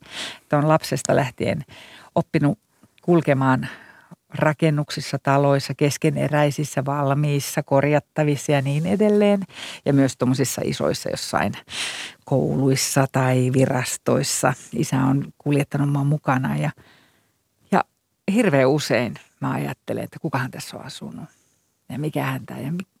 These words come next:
mikähän tää on. Ja kuka tätä, tästä on kattonut tuhat-, siellä Berliinissä esimerkiksi, kuka on kattonut tuhat yhdeksänsataa-luvun alussa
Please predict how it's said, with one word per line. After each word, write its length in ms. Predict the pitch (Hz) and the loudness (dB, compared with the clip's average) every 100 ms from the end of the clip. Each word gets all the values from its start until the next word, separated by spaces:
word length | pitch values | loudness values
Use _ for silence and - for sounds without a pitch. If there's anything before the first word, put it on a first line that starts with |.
| _ - | _ -10
mikähän 440 | 180 180 127 117 | -2 -2 -2 -6
tää 160 | - - | -12 -10
on. 60 | - | -8
Ja 60 | |
kuka 260 | - 202 175 | -2 0 0
tätä, 240 | 151 - - | -2 -8 -8
tästä 260 | - 143 139 | -6 -2 0
on 60 | |
kattonut 400 | 139 139 - 143 - | 2 0 0 -6 -2
tuhat-, 280 | 143 135 - - | 0 0 -2 0
siellä 160 | 160 143 | 2 4
Berliinissä 580 | 147 139 139 139 - | 4 2 2 0 0
esimerkiksi, 540 | 113 131 117 156 175 - | -2 0 -2 -6 -14 -6
kuka 320 | 202 180 151 | -2 4 4
on 120 | 143 | 4
kattonut 400 | 156 156 - 160 | 0 -2 -4 -6
tuhat 240 | - 147 156 | -2 0 2
yhdeksänsataa-luvun 760 | 135 - - - 175 170 170 | 2 0 -4 -2 0 -2 -2
alussa 400 | 160 - - - | -2 -2 -4 -4